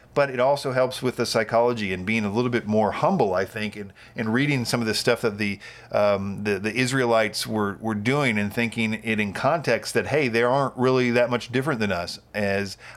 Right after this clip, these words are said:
I certainly have been guilty of thinking of them as just, just completely nonsensically doing these things that do not benefit them and they should know better in. But I think that if anybody can recognize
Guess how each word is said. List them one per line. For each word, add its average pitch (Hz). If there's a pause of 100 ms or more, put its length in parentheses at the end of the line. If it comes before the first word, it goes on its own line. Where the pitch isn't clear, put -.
I 120
certainly 104
have 98
been 101
guilty 104
of 92 (260)
thinking 113
of 98
them 104
as 95
just, - (460)
just - (280)
completely 120
nonsensically 123
doing 123
these 104
things 123
that 104
do 113
not 107
benefit 120
them 101
and 98
they 98
should 113
know 110
better 98
in. 92 (360)
But 127
I 120
think 120
that 107
if 104
anybody 143
can 110
recognize 120